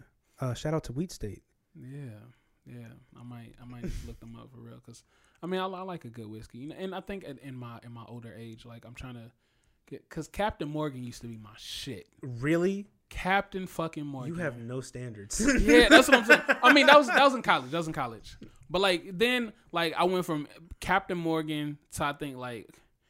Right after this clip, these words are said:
Speaker 1: Mm-hmm.
Speaker 2: Parmesan
Speaker 1: Mm-hmm.
Speaker 2: to Hennessy to Douce.
Speaker 1: Mm-hmm.
Speaker 2: And then, like, I was kinda, like, off of dark for a little bit,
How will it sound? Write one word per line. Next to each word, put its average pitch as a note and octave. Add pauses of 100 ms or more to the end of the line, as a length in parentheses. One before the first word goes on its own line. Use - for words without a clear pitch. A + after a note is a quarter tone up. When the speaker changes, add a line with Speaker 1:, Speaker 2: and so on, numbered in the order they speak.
Speaker 1:
Mm-hmm. C#3 (120)
Speaker 2:
Parmesan B2 (120)
Speaker 1:
Mm-hmm. A#2+ (600)
Speaker 2:
to -
Hennessy C3+
to C3
Douce. B2+
Speaker 1:
Mm-hmm. A#2+ (920)
Speaker 2:
And C#3
then, C#3 (100)
like, B2+
I B2+
was C#3
kinda, C#3+
like, B2+
off B2
of B2 (440)
dark C3
for C#3
a -
little C#3
bit, C3+